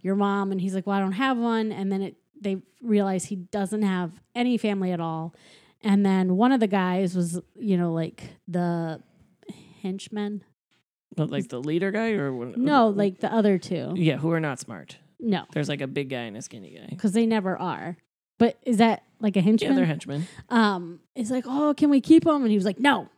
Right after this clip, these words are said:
Speaker 1: And he shut the door. And so then the kid goes and you, you see that he just, like, lives on top of a roof or something. He's
Speaker 2: Yeah, in the
Speaker 1: just
Speaker 2: favelas, he's, like, living on somebody else's place.
Speaker 1: Yeah,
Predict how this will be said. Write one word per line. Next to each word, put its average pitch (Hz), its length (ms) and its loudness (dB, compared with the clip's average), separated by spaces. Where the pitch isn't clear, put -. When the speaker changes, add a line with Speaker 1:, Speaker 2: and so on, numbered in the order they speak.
Speaker 1:
And 185 100 -10
he 196 60 -4
shut 185 180 -6
the - 60 -12
door. - 240 -12
And 214 180 2
so 226 120 0
then 214 180 2
the 214 100 2
kid 214 200 0
goes 202 380 2
and 190 340 0
you, 202 280 0
you 214 220 2
see 202 160 2
that 180 120 2
he 185 240 0
just, 185 220 -2
like, 165 240 -2
lives 170 260 0
on 165 140 -2
top 160 240 -6
of 165 120 0
a 160 80 0
roof 156 380 -2
or 160 100 -6
something. - 540 -12
He's 147 160 0
Speaker 2:
Yeah, 127 100 -4
in 151 100 0
the 147 80 2
Speaker 1:
just 135 120 -2
Speaker 2:
favelas, 120 580 -4
he's, 151 160 -6
like, 107 360 -10
living 120 280 -8
on 101 260 -10
somebody 113 320 -8
else's - 280 -12
place. - 360 -16
Speaker 1:
Yeah, 160 460 -4